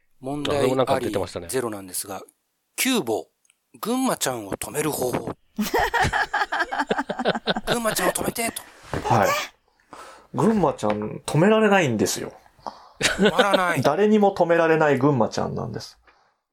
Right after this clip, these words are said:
Speaker 1: ブレーキが壊れた群馬ちゃん。
Speaker 3: はい。あの、ページ入っていただくと、あの、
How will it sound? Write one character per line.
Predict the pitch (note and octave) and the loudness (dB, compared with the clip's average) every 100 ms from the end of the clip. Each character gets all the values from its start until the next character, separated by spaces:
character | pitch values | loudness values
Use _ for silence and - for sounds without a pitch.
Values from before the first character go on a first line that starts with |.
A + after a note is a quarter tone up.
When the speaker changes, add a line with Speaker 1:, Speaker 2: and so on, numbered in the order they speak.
| _ _ _ _ _ _ | _ _ _ _ _ _
Speaker 1:
ブ | C3+ | -4
レ | E3 | -4
ー | |
キ | - A#2+ | -2 -6
が | |
壊 | - B2+ | -4 -2
れ | C#3+ | 0
た | B2+ | -2
群 | - C3 | -6 -6
馬 | G#2 | -4
ち | - | -4
ゃ | |
ん。 | - _ _ _ _ _ _ - | -6 _ _ _ _ _ _ -8
Speaker 3:
は | A#2+ A2+ G2 | 0 2 0
い。 | - | -2
あ | A2+ A2 | 0 2
の、 | G#2+ G#2 G#2 - - D3 | 2 4 2 0 -8 0
ペ | E3 | 2
ー | |
ジ | E3 | 2
入 | D#3 E3 | 0 -2
っ | |
て | - - | -4 -6
い | G2+ | -4
た | G2 | -4
だ | - | -4
く | - - | -8 -4
と、 | - D#3+ - - - - - - - _ | 4 4 2 -6 -20 -20 -20 -20 -20 _
あ | - F#3 | 0 4
の、 | F3 | 2